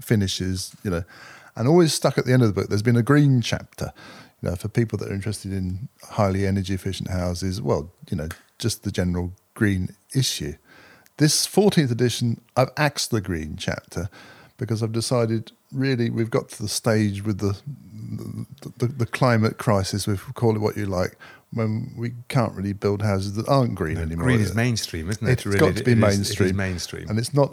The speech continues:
Speaker 1: it's not a little add-on that you might or might not choose to do that. There's always been a, a, a chunk of self-builders, about ten, fifteen percent, that are interested in green issues, but it's never been mainstream. I'm sort of thinking it's no, it's no longer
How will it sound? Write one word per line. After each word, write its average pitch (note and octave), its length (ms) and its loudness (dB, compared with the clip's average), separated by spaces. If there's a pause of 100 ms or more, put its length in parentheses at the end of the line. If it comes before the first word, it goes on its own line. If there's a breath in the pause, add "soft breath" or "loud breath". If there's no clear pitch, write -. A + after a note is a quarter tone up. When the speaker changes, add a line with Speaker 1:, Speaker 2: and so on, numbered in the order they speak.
Speaker 1:
it's A#2 180 -6
not C3 180 0
a C3 60 2
little A2+ 400 0 (1800)
add-on A2 460 4
that G#2+ 160 0
you A2+ 100 2
might A2 260 4
or A#2 80 4
might G#2+ 200 4
not G#2 200 0
choose A2+ 280 2
to - 100 -10
do A#2 160 6
that. G2 100 4
There's A#2 140 2
always D#3+ 180 4
been B2 160 4
a, A#2 360 -2
a, A#2 100 -2 (100)
a B2 80 -4 (120)
chunk C#3+ 340 2
of A2 100 -4
self-builders, F2 680 -2
about G#2 280 -2 (220)
ten, A2 280 0
fifteen G#2 360 -4
percent, F#2 380 0
that F2+ 160 -4
are G2+ 100 0
interested G2+ 440 -4
in F2+ 180 -6 (360 loud breath)
green G2 260 -2
issues, F2+ 460 -4 (500 loud breath)
but G#2+ 100 -6
it's A2+ 140 -6 (240)
never B2+ 340 4
been G#2+ 240 2
mainstream. G#2 500 0
I'm G#2 200 -2
sort - 180 0
of - 80 -8
thinking G#2 480 0 (460)
it's A2+ 200 -4
no, A2 240 2 (140)
it's A2 160 -6
no A#2 80 0
longer G2+ 440 0